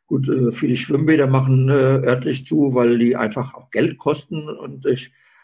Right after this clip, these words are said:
war ja mal selber, äh, Bürgermeister und, äh, ja, so Schwimmbäder sind ein Klotz am Bein, ne? Aber umgekehrt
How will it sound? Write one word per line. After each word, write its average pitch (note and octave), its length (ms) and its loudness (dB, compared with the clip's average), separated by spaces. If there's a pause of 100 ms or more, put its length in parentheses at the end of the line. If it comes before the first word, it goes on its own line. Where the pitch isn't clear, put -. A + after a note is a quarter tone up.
(180)
war C#3 120 -4
ja C3+ 80 4
mal C3 140 2
selber, C3+ 640 4
äh, B2+ 60 2
Bürgermeister C3 920 2
und, B2 300 -2
äh, A#2+ 280 0 (280)
ja, A2+ 180 -2
so A#2 120 -6
Schwimmbäder B2 520 0
sind B2 220 -6 (100)
ein C3+ 360 -6
Klotz G3+ 200 -2
am - 140 -12
Bein, - 240 -20 (100)
ne? C#3 280 -8
Aber C3 260 -2
umgekehrt C3+ 640 0